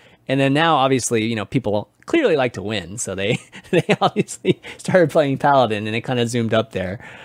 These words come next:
Um, but now, you know, you kinda see Rogue here. So Rogue is obviously getting more popular too, and so I, I think that that might reflect a little bit more on the win rates, um, you know, next time we do this run. But you see Shaman, Shaman's dropped completely off now.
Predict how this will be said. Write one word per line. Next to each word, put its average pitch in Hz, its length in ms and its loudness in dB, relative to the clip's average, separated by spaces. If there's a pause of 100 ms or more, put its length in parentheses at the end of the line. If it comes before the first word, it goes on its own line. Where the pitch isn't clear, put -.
(160)
Um, 113 480 2
but 147 120 0
now, 170 200 0
you 151 100 2
know, 139 60 0
you 139 100 0
kinda 160 180 0
see 143 200 -2
Rogue 127 320 -2
here. 104 260 -4
So 113 100 -6
Rogue 127 220 2
is 117 80 -2
obviously 110 300 -2
getting 104 200 -2
more 104 140 -4
popular 95 420 -4
too, 98 300 0
and 95 240 -8
so 95 220 -6
I, 107 200 -4
I 113 40 -4
think 120 180 -4
that 110 240 -2 (300)
that 123 120 -2
might 127 140 2
reflect 117 380 0
a 127 40 0
little 117 160 2
bit 110 120 0
more 110 200 0
on 107 80 0
the 104 80 -2
win 110 160 -2
rates, 101 400 -6
um, 98 380 -4
you 113 80 -2
know, 107 60 -2
next 110 200 -2
time 110 140 -4
we 104 60 -2
do 101 120 -4
this 95 220 -6
run. 101 260 -4 (320)
But 143 100 -4
you 151 60 0
see 180 160 0
Shaman, 160 440 0
Shaman's 156 380 0
dropped 123 340 -2
completely 139 560 0
off 120 280 0
now. 113 360 -2